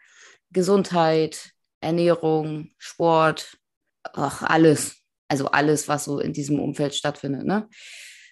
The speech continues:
Äh, im Wesentlichen ist die große Überschrift Gesundheit. Na, das ist ganz interessant. Da kann man mal, kann man immer mal wieder reinhören. Da lernt man noch was. Und alles for free, Freunde der Sonne, for free.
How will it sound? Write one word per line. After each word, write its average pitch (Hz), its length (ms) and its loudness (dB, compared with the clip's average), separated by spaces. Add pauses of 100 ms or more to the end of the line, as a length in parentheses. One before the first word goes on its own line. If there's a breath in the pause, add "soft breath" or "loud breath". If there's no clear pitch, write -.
Äh, 151 140 0
im 185 180 4
Wesentlichen 160 720 2 (240)
ist 151 160 -2
die 147 60 -2
große 139 320 -2
Überschrift 135 440 -8
Gesundheit. 131 480 -4 (480)
Na, 233 100 0
das 254 100 0
ist - 60 -8
ganz 254 160 -2
interessant. 151 560 -8
Da 165 80 -6
kann 202 140 -6
man 202 120 0
mal, 185 200 -2
kann 220 160 -8
man - 80 -4
immer 233 160 2
mal 196 180 -2
wieder 185 160 -2
reinhören. 156 420 -4
Da 165 120 -6
lernt 170 260 -2
man 151 140 -4
noch 131 160 -6
was. 139 280 -12 (600)
Und - 180 -2
alles 262 200 4
for 226 180 2
free, 269 480 4
Freunde 170 360 0
der 156 120 -2
Sonne, 147 260 -6
for 175 240 -2
free. 240 580 4